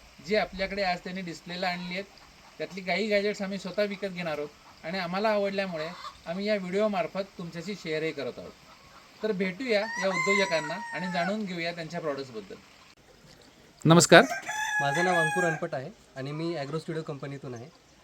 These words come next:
Speaker 2: आम्ही मागच्या पाच वर्षापासून शेती रिलेटेड प्रॉब्लेम सॉल्व्हिंग प्रोडक्ट्स जसे की उपकरणं बनवत आहोत आणि हे रेल्वे स्टेशन एमआयडीसी प्लॉट नंबर चार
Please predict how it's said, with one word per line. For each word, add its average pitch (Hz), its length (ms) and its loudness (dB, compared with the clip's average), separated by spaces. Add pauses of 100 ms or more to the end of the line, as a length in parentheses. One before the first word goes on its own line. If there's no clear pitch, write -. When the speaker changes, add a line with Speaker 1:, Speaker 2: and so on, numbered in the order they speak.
(140)
Speaker 2:
आम्ही 170 420 0
मागच्या 156 300 -4
पाच 165 240 2
वर्षापासून 160 540 -4
शेती 170 520 -8
रिलेटेड 160 380 -4
प्रॉब्लेम 156 460 -4
सॉल्व्हिंग 156 300 -6
प्रोडक्ट्स 131 380 -10
जसे 139 200 -8
की 165 280 -4 (180)
उपकरणं 156 480 -4
बनवत 139 280 -4
आहोत 127 160 -6 (600)
आणि 139 400 -8 (120)
हे 170 320 -2
रेल्वे 156 240 2
स्टेशन 175 280 -4
एमआयडीसी 160 600 -4
प्लॉट 147 240 -2
नंबर 151 180 -4
चार 147 260 -6